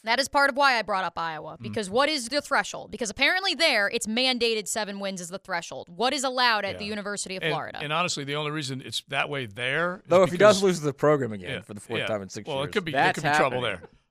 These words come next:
Speaker 2: But it's the problem with the family, and it's,
Speaker 1: Right.
Speaker 2: and it's, and he's,
Speaker 1: Correct.
Speaker 2: and he's been there forever.
Speaker 1: Correct.
Speaker 2: That, that's really the main reason. All right, so Coach Campo's got Super Bowl stories, and we're gonna get into 'em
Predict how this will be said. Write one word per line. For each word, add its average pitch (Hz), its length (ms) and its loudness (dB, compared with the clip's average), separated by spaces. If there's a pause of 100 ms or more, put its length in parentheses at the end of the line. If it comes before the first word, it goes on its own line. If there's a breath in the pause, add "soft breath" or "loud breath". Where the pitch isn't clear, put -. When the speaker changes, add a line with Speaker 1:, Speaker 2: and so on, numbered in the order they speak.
Speaker 2:
But 147 340 2 (240)
it's 160 160 -8
the - 80 -10
problem 175 340 -2
with 165 140 -6
the 143 80 -14
family, 208 640 -4
and 151 160 -6
it's, 220 160 2
Speaker 1:
Right. - 120 -18
Speaker 2:
and 156 100 -8
it's, 139 180 -10
and 185 120 -2
he's, 277 80 4
Speaker 1:
Correct. 196 240 -2
Speaker 2:
and 156 60 -10
he's 127 100 -6
been 147 140 -2
there 123 100 -4
forever. 87 480 -12
Speaker 1:
Correct. 226 260 -6 (100)
Speaker 2:
That, 160 140 -6
that's 160 260 -2
really 143 220 -4
the 117 80 -10
main 107 220 -8
reason. 95 280 -14 (280)
All 143 80 -2
right, 151 120 0
so 143 120 -6
Coach 190 240 -6
Campo's 147 480 0
got 139 200 -4 (100)
Super 175 280 -4
Bowl 151 220 -2
stories, 110 580 -8 (600)
and 151 340 0
we're 156 160 -6
gonna 165 140 -4
get 160 160 0
into 220 260 -2
'em - 60 -16